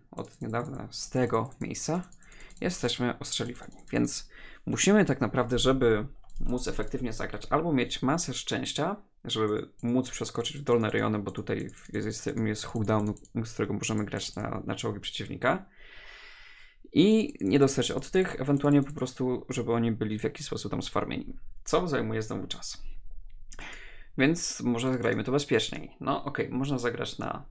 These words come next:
tym narożniku. Tyle, że jest też cooldown tutaj, który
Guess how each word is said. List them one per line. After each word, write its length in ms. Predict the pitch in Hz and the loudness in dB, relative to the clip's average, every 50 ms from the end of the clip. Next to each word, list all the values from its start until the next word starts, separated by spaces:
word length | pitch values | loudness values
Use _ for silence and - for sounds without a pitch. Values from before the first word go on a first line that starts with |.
| - - | -10 -6
tym 160 | - 135 123 | -4 -2 0
narożniku. 680 | 113 110 110 107 107 - - - - 160 190 202 - - - _ _ - - - - - - - - _ - | 0 0 -2 -2 -4 -4 -4 -2 0 0 0 -2 -2 -8 -20 _ _ -20 -20 -20 -20 -20 -20 -20 -20 _ -4
Tyle, 240 | - 330 320 254 156 | 0 2 4 4 4
że 280 | 139 135 135 135 - - - - - - - - - - | 4 2 2 0 -2 -4 -12 -20 -20 -20 -20 -20 -18 -6
jest 400 | - - 131 135 135 - - - | -2 0 0 0 0 -4 -6 -2
też 320 | 123 117 - - - - - - - - | -2 0 0 0 -2 -2 -10 -14 -14 -10
cooldown 340 | - - 127 113 107 - - | -4 -2 0 0 0 -2 -2
tutaj, 420 | - 147 151 - 170 165 160 160 - - - - - _ _ _ _ _ - - - - - - _ | -2 -2 0 2 4 4 4 2 0 -6 -18 -20 -20 _ _ _ _ _ -20 -20 -20 -20 -20 -20 _
który 440 | _ - - 165 185 185 185 185 | _ -2 0 2 2 2 2 0